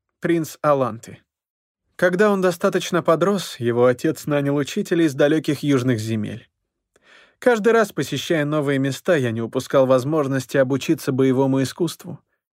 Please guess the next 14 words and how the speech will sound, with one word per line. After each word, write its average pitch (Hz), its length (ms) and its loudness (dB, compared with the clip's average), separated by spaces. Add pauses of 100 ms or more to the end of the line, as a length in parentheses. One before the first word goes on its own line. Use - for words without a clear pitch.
(240)
Но 160 240 2
Ларен — 143 440 2
искуснейший 139 840 -2
воин, 117 420 -4 (540)
пожалуй, 156 400 2
самый 135 420 0
умелый 143 480 0
из 98 80 -8
всех, 131 320 -4
что - 160 -4
я 113 140 0
встречал 117 520 -2
среди 117 360 0
людей". 104 500 -4